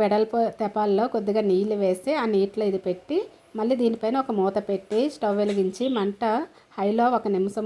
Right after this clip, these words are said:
ఉడికించండి. తర్వాత మంట సిమ్లోని పది నిమిషాలు ఉడికిస్తే కుడుము రెడీ అయిపోతుంది.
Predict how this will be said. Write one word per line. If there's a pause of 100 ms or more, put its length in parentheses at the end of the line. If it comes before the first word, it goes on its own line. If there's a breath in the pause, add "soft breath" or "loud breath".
ఉడికించండి.
తర్వాత (120)
మంట
సిమ్లోని
పది
నిమిషాలు
ఉడికిస్తే
కుడుము
రెడీ
అయిపోతుంది.